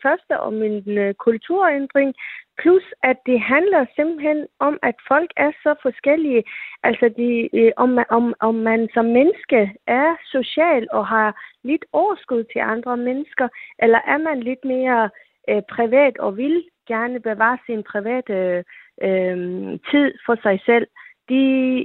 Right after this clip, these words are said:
de, i højere grad det, det handler om, fordi jeg tror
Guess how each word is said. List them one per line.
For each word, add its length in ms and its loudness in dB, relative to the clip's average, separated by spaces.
de, 100 4
i 20 4
højere 300 2
grad 240 2
det, 160 -6
det 120 -4
handler 260 -2
om, 140 -8
fordi 320 -2
jeg 80 2
tror 200 -4